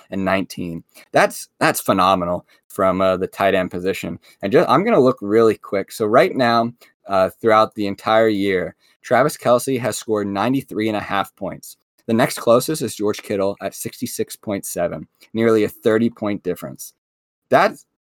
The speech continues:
that's such a difference maker, man. And for a team with playoff aspirations and title aspiration, that's phenomenal. And just for comparison, the top four wa-, wa-, I can't talk. The top four wide receivers have scored one oh three and a half,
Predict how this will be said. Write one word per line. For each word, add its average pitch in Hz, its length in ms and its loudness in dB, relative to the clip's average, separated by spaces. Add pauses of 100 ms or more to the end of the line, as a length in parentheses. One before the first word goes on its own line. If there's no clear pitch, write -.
(340)
that's 185 220 -2
such - 420 0
a 95 60 -8
difference 92 400 -2
maker, 90 280 -6
man. 90 280 -4
And 104 160 -6
for 117 100 2
a 107 60 2
team 123 240 -2
with 123 160 -2
playoff 101 400 2
aspirations 101 580 -2
and 78 140 -10
title 92 300 0
aspiration, 135 500 0
that's - 140 -4
phenomenal. 87 560 -2 (420)
And 110 140 -2
just 131 180 2
for 196 100 2
comparison, 113 720 0 (560)
the 113 100 0
top 139 440 2 (220)
four 127 400 6
wa-, 104 220 4 (120)
wa-, 101 200 -2 (340)
I 87 140 -12
can't 85 200 -10
talk. - 300 -8
The 120 100 -10
top 190 300 4
four 160 300 4
wide 139 240 6
receivers 104 480 -4
have 101 120 -8
scored 95 320 -8 (280)
one 117 180 2
oh 147 60 6
three 131 180 -2
and 127 100 2
a 123 40 -2
half, 123 340 -4